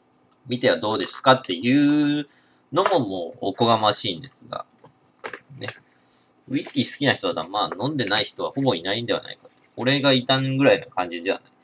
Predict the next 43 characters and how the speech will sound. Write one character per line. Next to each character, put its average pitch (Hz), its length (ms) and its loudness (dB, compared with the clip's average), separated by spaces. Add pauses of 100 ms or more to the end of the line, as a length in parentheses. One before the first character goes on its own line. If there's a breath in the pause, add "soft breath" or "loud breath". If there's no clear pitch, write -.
(400 loud breath)
な 98 120 -2
い 92 40 -2
ん - 20 -10
で 76 60 -10
す - 100 -10
か 87 80 -8
ね、 90 120 -4
と。 - 120 -20 (2500 loud breath)
う - 40 -18
ん。 - 1900 -20
た 147 100 8
だ、 127 80 10
こ 113 100 2
の 98 80 -2
グ 92 100 -2
ラ 135 100 8
ス 135 120 -2
が 123 100 8
つ 135 100 2
い 123 60 2
て 90 60 2
き 78 80 -10
ま 76 100 -10
す - 100 -16
か - 100 -10
ら 67 60 -12
ね。 - 120 -20 (180)
こ 107 80 -8
の 104 80 -6
タ 139 160 4
ン 143 80 0
ブ 95 80 0
ラ 78 180 -2
ー、 - 680 -20 (220)
つ 120 120 -2
い 101 60 -2
て 90 80 -2
く 78 80 -6
る 73 100 -10
ん 73 40 -12
で、 - 240 -12
ぜ 104 140 -4
ひ、 76 200 -8